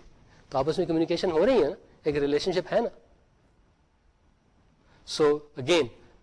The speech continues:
آرکیٹیکچرل ڈیزائن کا مطلب یہ ہے کہ آپ نے بتانا ہے کہ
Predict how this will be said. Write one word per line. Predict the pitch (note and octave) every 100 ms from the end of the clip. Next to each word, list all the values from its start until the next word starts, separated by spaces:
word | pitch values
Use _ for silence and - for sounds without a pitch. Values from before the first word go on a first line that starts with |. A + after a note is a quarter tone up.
| _ _
آرکیٹیکچرل | - C#3 C#3 D#3+ - A3
ڈیزائن | F3+ D3 C#3
کا | C3
مطلب | B2+ - C3
یہ | A#2+ C3
ہے | F#3+ - - - _
کہ | D#3
آپ | B2+ -
نے | C3
بتانا | B2 B2 B2+ D3+
ہے | D3 - - -
کہ | -